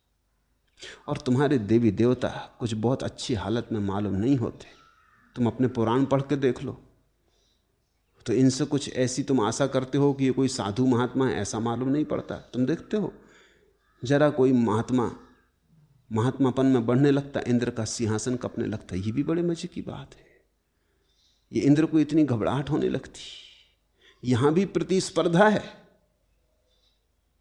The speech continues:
यहां भी डर है कि दूसरा प्रतियोगी आ रहा। जैसा यहां है, वैसा वहां मालूम पड़ता।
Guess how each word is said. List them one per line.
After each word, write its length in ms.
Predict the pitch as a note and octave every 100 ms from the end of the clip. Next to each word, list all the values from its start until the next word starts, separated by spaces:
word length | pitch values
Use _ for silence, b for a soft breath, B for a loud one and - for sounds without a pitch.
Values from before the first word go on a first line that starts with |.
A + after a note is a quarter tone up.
| _ _ _ _ _ _ _ _ _ _ _ - b b b b
यहां 480 | A#2+ C3+ D#3 E3 G#3+
भी 200 | G3 C4 F3+ - - - _ _ _ _ _ _ _ _ _ _ _ B2
डर 380 | B2 A2 A3 A3
है 140 | B3+
कि 140 | G3+ F3+
दूसरा 440 | F#3 A3+ A3+ A#3
प्रतियोगी 560 | - G3+ G3 G#3 G#3+ G#3+
आ 140 | G3
रहा। 300 | G3 E3+ - - _ _ _ _ _ _ _ _ _ _ _ _ _ _ _ _ _ _ _ -
जैसा 340 | B2+ D3+ C3+
यहां 360 | A2 A#2 B2 D3
है, 140 | B2+ F#2+
वैसा 320 | G2 - E2+
वहां 260 | F2+ G#2+ D#3
मालूम 320 | D3+ D3 C#3
पड़ता। 320 | F2 G2+ -